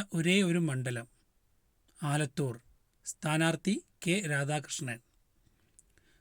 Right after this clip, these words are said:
ലോക്സഭാ തെരഞ്ഞെടുപ്പിൽ എൽ ഡി എഫിന് ലഭിച്ച ഒരേ ഒരു മണ്ഡലം? ആലത്തൂർ. സ്ഥാനാർത്ഥി കെ രാധാകൃഷ്ണൻ.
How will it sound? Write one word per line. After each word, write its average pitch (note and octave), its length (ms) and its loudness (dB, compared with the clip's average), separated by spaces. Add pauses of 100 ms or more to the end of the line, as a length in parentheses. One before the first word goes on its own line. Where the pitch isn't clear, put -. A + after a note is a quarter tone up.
(120)
ലോക്സഭാ G#3+ 480 6
തെരഞ്ഞെടുപ്പിൽ F#3+ 800 2
എൽ E3 200 2
ഡി F#3+ 60 4
എഫിന് G3+ 400 4
ലഭിച്ച D3+ 340 -2 (140)
ഒരേ E3+ 280 4
ഒരു F3 140 2
മണ്ഡലം? C3 480 -2 (600)
ആലത്തൂർ. C#3+ 600 -2 (520)
സ്ഥാനാർത്ഥി D#3+ 760 0 (220)
കെ F3 140 2
രാധാകൃഷ്ണൻ. C3+ 680 -2